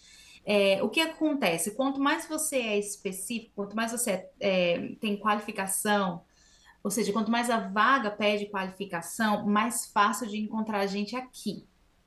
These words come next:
né? A verdade é essa. Então, assim, é, por exemplo, quando um empregador, so-, com-, quando um, um, uma empresa tem esse tipo de vaga, por exemplo, aberta,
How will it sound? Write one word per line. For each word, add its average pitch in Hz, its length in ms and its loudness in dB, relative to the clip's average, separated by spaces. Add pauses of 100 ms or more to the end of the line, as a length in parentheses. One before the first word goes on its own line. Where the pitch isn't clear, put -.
(120)
né? 185 240 -2
A 208 120 2
verdade 208 480 0
é 202 140 0
essa. - 240 -14 (600)
Então, 226 200 4
assim, 196 540 -2
é, 185 420 2
por 208 160 -6
exemplo, 185 400 0
quando 233 520 -2
um 220 80 2
empregador, 220 640 0
so-, - 220 -8
com-, - 340 -6
quando 208 280 0
um, 214 120 -2 (120)
um, 190 340 -2
uma 190 120 -2
empresa 220 440 -2
tem 202 440 -2 (260)
esse 208 180 -2
tipo 208 260 -4
de 190 100 -2
vaga, 202 480 2
por 196 140 -4
exemplo, 185 380 -4
aberta, 180 760 -2